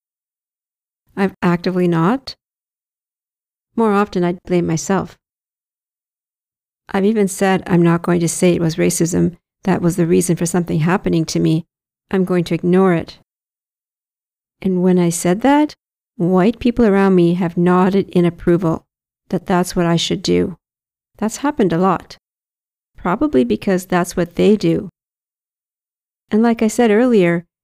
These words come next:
when racialized people nod, it's when they recognize their own experience in it. And those are the times when white people say nothing. But when I say, "I'll ignore it,"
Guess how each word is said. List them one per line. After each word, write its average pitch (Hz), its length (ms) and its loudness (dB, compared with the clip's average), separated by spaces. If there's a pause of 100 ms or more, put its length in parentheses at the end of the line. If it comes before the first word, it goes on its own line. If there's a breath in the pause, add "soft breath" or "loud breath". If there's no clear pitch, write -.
when 196 160 2
racialized 190 500 2
people 175 240 -2
nod, 175 360 2 (200)
it's - 220 -4
when 190 100 4
they 185 120 6
recognize 180 600 0
their 175 160 2
own 175 100 4
experience 180 840 -2 (180)
in 180 160 2
it. - 380 -4 (1120)
And 190 160 0
those 202 260 2
are 233 60 4
the 202 80 4
times 180 500 0 (160)
when 175 220 2
white 175 240 0
people 180 440 -2
say 175 240 -2
nothing. 180 560 0 (1400)
But 196 140 0
when 180 140 4
I 185 60 4
say, 190 320 2
"I'll 180 200 2
ignore 185 360 2
it," 294 240 0